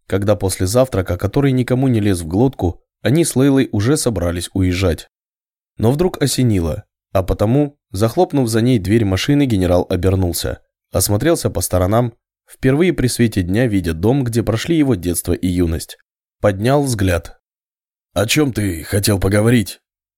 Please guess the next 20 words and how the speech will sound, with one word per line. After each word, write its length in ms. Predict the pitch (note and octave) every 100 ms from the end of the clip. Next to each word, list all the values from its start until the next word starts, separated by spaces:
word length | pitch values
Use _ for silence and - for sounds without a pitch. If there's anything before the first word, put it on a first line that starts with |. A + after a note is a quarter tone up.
| _
спросил, 520 | - G#2 G#2 - F3
обращаясь 520 | C3 G#2+ F#2+ F#2+ E2+
к 60 | -
племяннику. 680 | F#2+ G#2+ G#2 D#2+ - - - _ _ _ _
Макс 320 | - C#3 F#3 C#3+
неопределенно 640 | A2+ F2+ F2+ F#2 B2+ D3+
взмахнул 480 | C#3 G#2 - E2+ F2+
рукой. 420 | G2 F#2 D#2 - _ _ _ _ _ _
«Это 200 | - G3
совершенно 500 | - F3+ - G3 D3+
не 120 | B2
к 60 | A#2+
спеху, 400 | - D#3+ - E2+
потом, 540 | - C3 A#3 D#3 F2 -
когда 300 | - C#3 F3
все 160 | - D3
утрясется». 680 | B2+ C3 - C#3+ - C#2 _ _ _ _ _
«Точно?» 680 | - F#2+ A#2 - A2+ E2+ - _ _ -
усомнился 520 | G#2 G#2+ G#2 F#2+ -
мужчина. 500 | F#2 F#2 F#2+ D#2 -